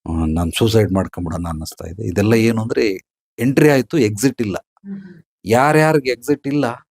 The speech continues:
Speaker 1: ಇವ್ರದ್ದೆಲ್ಲರದ್ದು ಸಮಸ್ಯೆಗಳೇ. ಒಂದು ಆಕೆಗೆ ಸಮಸ್ಯೆ, ಎರಡನೇದು ಅವ್ರ ಮನೇಲಿ ಯಾರ್ ಮನೇಲಿ ಇರ್ತಾರೆ ಇವ್ರಿಗೆಲ್ಲ ತೊಂದ್ರೆಗಳು.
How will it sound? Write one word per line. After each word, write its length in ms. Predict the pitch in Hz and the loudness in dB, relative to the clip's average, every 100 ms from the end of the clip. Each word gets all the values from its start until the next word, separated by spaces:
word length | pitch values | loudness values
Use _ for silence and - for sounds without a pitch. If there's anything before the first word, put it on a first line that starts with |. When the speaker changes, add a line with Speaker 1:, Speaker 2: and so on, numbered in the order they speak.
| _ _ _ _ | _ _ _ _
Speaker 1:
ಇವ್ರದ್ದೆಲ್ಲರದ್ದು 1000 | 107 110 107 92 95 113 110 107 101 87 143 | -8 -4 -4 -4 -2 0 0 0 -2 -4 -8
ಸಮಸ್ಯೆಗಳೇ. 680 | - 90 92 - 80 85 _ _ _ - | -4 -4 -4 -4 -6 -8 _ _ _ -4
ಒಂದು 680 | 104 107 110 117 117 110 - | 0 0 0 0 0 -4 -8
ಆಕೆಗೆ 380 | - 117 135 107 | -6 -2 0 -2
ಸಮಸ್ಯೆ, 540 | - 95 82 - - 127 _ _ _ _ _ - | -2 -4 -6 -10 -12 -14 _ _ _ _ _ -10
ಎರಡನೇದು 680 | 98 113 117 113 107 113 101 | 0 2 2 2 0 -2 -2
ಅವ್ರ 200 | 95 90 | -2 -6
ಮನೇಲಿ 380 | 92 98 98 87 | -8 -12 -8 -2
ಯಾರ್ 200 | 98 98 | 0 -2
ಮನೇಲಿ 320 | 92 92 87 | -12 -14 -18
ಇರ್ತಾರೆ 380 | - - 95 92 | -16 -8 -4 0
ಇವ್ರಿಗೆಲ್ಲ 540 | 95 95 85 85 85 92 90 | 0 0 -2 -6 -8 -10 -12
ತೊಂದ್ರೆಗಳು. 760 | - _ - 92 90 78 95 | -16 _ -6 -2 -2 -2 -10